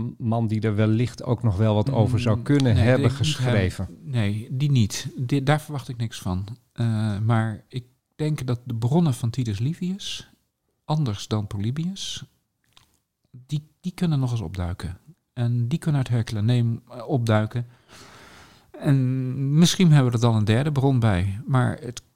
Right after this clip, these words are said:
Speaker 2: kan ook zomaar zijn dat dat gewoon een Latijnse versie is van het verhaal van Polybius, maar dan net even wat anders vertaald. Het,
Speaker 1: Ja.
Speaker 2: eh,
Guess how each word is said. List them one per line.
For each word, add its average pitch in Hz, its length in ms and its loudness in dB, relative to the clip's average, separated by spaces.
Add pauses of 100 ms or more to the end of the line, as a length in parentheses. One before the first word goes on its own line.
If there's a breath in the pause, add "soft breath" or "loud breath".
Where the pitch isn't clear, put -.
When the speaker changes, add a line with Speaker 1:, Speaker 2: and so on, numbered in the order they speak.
(120)
Speaker 2:
kan 139 200 0
ook 143 180 -8
zomaar 123 380 -4
zijn 110 240 -4
dat 104 280 -10
dat - 180 -4
gewoon 98 420 2
een 98 240 -2
Latijnse 95 440 -2
versie 95 380 -2
is 92 120 -6
van 95 100 -4
het 90 100 -6
verhaal 95 280 -2
van 92 160 0
Polybius, 92 460 -2
maar 101 100 -2
dan 90 140 0
net 90 180 0
even 87 220 -8
wat 90 140 -8
anders 90 280 -4
vertaald. - 540 -14
Het, 113 100 -6
Speaker 1:
Ja. 101 140 0
Speaker 2:
eh, 78 60 -6